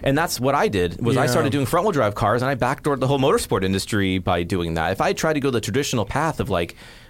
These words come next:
Speaker 1: building V eights and Mustangs and trying to go the normal N H R A
Speaker 2: Mm-hmm.
Speaker 1: route, like, I don't think I would have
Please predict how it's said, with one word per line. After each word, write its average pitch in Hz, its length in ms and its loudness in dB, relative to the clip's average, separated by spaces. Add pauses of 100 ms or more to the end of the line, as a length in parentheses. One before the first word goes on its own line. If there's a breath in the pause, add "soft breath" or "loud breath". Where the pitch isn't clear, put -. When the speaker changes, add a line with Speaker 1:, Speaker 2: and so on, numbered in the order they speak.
Speaker 1:
building 113 360 2
V 101 240 0
eights 110 460 -2 (420 loud breath)
and 104 180 2
Mustangs 101 540 0
and 95 100 -2
trying 107 160 0
to 104 60 0
go 101 120 2
the 95 80 0
normal 98 400 2
N 104 120 0
H 101 240 -2
R 98 100 2
A 98 360 2
Speaker 2:
Mm-hmm. - 180 -10
Speaker 1:
route, 110 500 0
like, 90 220 0
I - 120 0
don't 156 140 -2
think 87 160 -2
I 85 60 2
would 87 160 0
have 85 320 -6